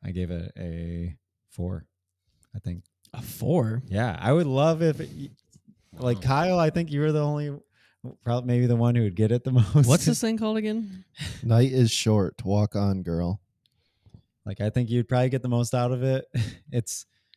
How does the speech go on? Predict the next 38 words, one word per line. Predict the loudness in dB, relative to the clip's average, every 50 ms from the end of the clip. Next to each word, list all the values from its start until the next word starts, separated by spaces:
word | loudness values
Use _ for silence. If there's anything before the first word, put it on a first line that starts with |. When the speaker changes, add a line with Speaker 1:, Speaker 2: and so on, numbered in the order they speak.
| _ _ _ _ _ _ -6
Speaker 3:
Is | -4 -2 0 0
it | 0 0
anything | 2 2 2 2 2 0 -2
Speaker 1:
it's | -2 0
Speaker 3:
like | -2 -4 -2 -4
A | -4
Girl | -2 0 0 0 0 0 -2 -4 -6 -8
Walks | -8 -6 -6 -6 -4
Home | -4 -4 -4
Alone | -2 -4 -4 -4
at | -4
Night? | -4 -6 -6 -6 -8 -12 _ _ _ -14
If | -12 -6
so, | -4 -2
Speaker 1:
No. | -2 -2
Speaker 3:
Kyle, | -2 -2 0 2 4 6 6 6 6 4
Kyle | 4 2 2
will | 2 0 0
love | 0 -2 0
it. | -2 -2 2 2 2 2 2 -4 -10 -16 -16 -16
Speaker 1:
<laughs> | -14 -8 -4
It's | -2 -2 0 0
not. | 0 0 0 -2 -2 2 4
Speaker 4:
Is | 4 4 6
there | 6 4 6 6
any | 4 4 4 2
scene | 2 2 4 4 4 6
where | 4 4
they're | 4 4 4 4
on | 2 2 0
Molly | 0 0 0 -2 -2 -4 -6 -8 -10 -10 -6
in | -4 -4
a | -4
club? | -4 -4 -4 -4 -4 -4 -6 -4
Speaker 1:
I | 0 2 4
mean, | 4 4 4 6
the | 6 6 6
whole, | 6 6 4 6 6 6 6 6 6 4 4 2 -2 -6